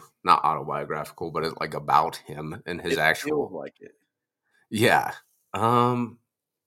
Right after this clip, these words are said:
Speaker 1: I feel like the circumstances around it are way different, but I, I see what you're saying, how this is, was, like, his, I, I guess, renaissance, his, his comeback.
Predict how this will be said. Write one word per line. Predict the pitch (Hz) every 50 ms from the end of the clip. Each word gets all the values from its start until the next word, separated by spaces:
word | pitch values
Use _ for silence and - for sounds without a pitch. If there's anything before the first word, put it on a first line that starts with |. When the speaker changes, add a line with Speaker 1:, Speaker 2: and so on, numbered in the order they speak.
| _ _ -
Speaker 1:
I | - -
feel | - 135 139
like | 120 95 80
the | - 85
circumstances | 78 - - 123 - - 90 87 - - - 85 82 80 - 80 78 82
around | 82 82 80 80 82
it | 76
are | 73 69 71 - - _ _ -
way | 90 78 85 95 95 87 85
different, | 73 69 87 85 80 - - 69 64 - _ _ _ -
but | 92 87 78 60 - - - - _ _ _ _ _ _ _ _ _ _ -
I, | 90 107 85 92
I | 95
see | 90 - - - 123
what | 113 98 71
you're | 85
saying, | - - - 90 85 82 78 71 69 71
how | 76 90 92 85
this | 80 85 78 - -
is, | 85 85 82 80 - - -
was, | 90 90 90 90 87 80 -
like, | 85 82 80 - -
his, | - 80 69 69 - - - - _ _ _ _ _ - - - - - - - - - _ _ _ _ _ _ _ _ _ _ - - - -
I, | - 73 78 - - - -
I | - 80 80
guess, | 85 85 80 - - - - - _ _ _ _ _ _ _ _ _ _ _ _ _ _ -
renaissance, | - 78 80 92 101 92 85 - - 73 71 - - - - -
his, | - 87 85 76 73 - - - - - _ _ -
his | - - -
comeback. | - - - 98 101 107 - - - - - - - - -